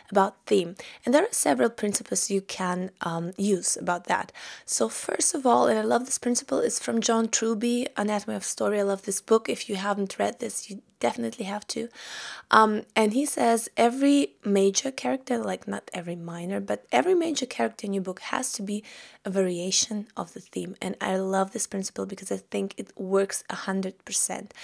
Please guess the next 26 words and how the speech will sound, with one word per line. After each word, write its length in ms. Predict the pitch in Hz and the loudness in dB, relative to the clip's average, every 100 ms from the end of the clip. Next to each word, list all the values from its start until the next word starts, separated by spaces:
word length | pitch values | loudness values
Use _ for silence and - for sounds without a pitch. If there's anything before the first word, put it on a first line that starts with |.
| - - - | -16 -16 -4
So 260 | - 220 | 2 2
for 160 | 226 269 | 4 2
example, 460 | 254 262 269 269 | 4 4 2 2
if 240 | 247 262 - - | 2 0 -6 0
I 240 | 240 240 | 2 2
have 340 | 220 226 226 | 2 2 2
my 240 | 214 208 196 | 2 -2 -2
hero, 480 | 180 196 202 254 269 - - - | 2 2 2 -4 -8 -16 -20 -4
who's 240 | 247 254 - | 0 2 2
the 80 | |
main 540 | 220 220 233 262 202 190 | 4 6 8 6 4 0
variation 540 | 180 170 170 - 196 | -2 -2 -2 -4 -4
of 80 | 190 | -8
the 80 | 185 | -14
theme, 240 | - 190 | -8 -6
because 340 | 185 - - - - - - _ | -6 -4 -4 -4 -12 -18 -20 _
in 280 | - 294 311 | 2 4 2
the 80 | 302 | 0
climax, 520 | - 247 233 226 - | -2 2 2 2 -2
when 120 | 220 | -2
the 100 | 214 | 0
hero 320 | 202 262 269 262 | 2 2 2 2
comes 280 | - 240 | -2 -4
together 340 | - 233 220 208 | -4 -2 0 0
with 280 | 208 214 - | 0 0 -2
the, 200 | 240 | -2